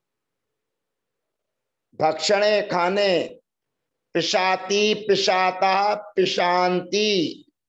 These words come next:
ये रूप बनते हैं। तो यहाँ पर पांच प्रयोग हमारे सामने हैं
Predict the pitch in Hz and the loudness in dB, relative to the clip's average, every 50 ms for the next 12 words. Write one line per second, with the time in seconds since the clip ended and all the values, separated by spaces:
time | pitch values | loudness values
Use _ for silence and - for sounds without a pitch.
0 | _ _ _ _ _ _ _ _ _ _ - 151 185 196 190 202 202 202 - 202 | _ _ _ _ _ _ _ _ _ _ 2 2 4 6 6 4 4 4 2 0
1 | 190 190 - - 220 202 175 175 165 143 - - - - _ _ _ _ _ _ | 0 -2 -2 0 0 0 2 0 -2 -4 -6 -8 -14 -20 _ _ _ _ _ _
2 | _ _ _ _ _ _ _ _ _ _ _ _ _ _ _ _ _ - 175 185 | _ _ _ _ _ _ _ _ _ _ _ _ _ _ _ _ _ 2 2 4
3 | 190 190 196 196 196 196 208 208 208 214 208 208 - - - - _ _ _ _ | 4 2 2 2 0 2 2 2 4 4 4 2 0 -2 -8 -14 _ _ _ _
4 | _ _ - 175 190 202 214 220 226 220 220 - - - 208 196 208 208 214 214 | _ _ 0 2 4 4 4 4 2 2 0 -4 -4 0 2 2 4 4 4 4
5 | 214 208 202 196 196 196 190 190 190 202 202 196 202 208 190 185 180 185 190 190 | 4 4 2 2 2 2 4 4 4 4 2 2 2 2 2 2 0 0 0 0
6 | 196 190 180 180 160 143 - | 0 2 2 0 -2 -4 -6